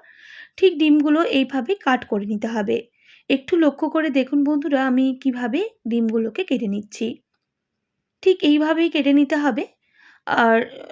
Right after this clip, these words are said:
চারটে ডিম কেটে নেওয়ার পর দিয়ে দেবো স্বাদ মতো লবণ আর সামান্য কাশ্মীরি লঙ্কার গুঁড়ো। এবার ডিমগুলোর মধ্যে লঙ্কা গুঁড়ো আর, আহ, লবণটা ভালো করে মেখে নিচ্ছি।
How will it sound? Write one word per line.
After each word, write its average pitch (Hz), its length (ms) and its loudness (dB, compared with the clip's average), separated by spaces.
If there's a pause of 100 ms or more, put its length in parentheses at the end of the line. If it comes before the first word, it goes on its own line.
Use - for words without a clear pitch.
(140)
চারটে 294 360 2
ডিম 381 160 0
কেটে 285 220 2
নেওয়ার 294 240 4
পর 294 300 0
দিয়ে 269 120 0
দেবো 254 240 -2
স্বাদ 233 340 -4
মতো 220 240 -4
লবণ 226 360 -2 (480)
আর 247 220 4
সামান্য 302 540 2
কাশ্মীরি 302 520 -2
লঙ্কার 214 420 -2
গুঁড়ো। 226 440 -4 (1160)
এবার 339 440 2
ডিমগুলোর 320 480 0
মধ্যে 349 400 -2
লঙ্কা 262 400 0
গুঁড়ো 277 320 0
আর, 277 500 2
আহ, 240 160 -2
লবণটা 233 500 0
ভালো 262 300 -2
করে 269 220 -6
মেখে 254 280 -2
নিচ্ছি। 214 580 -6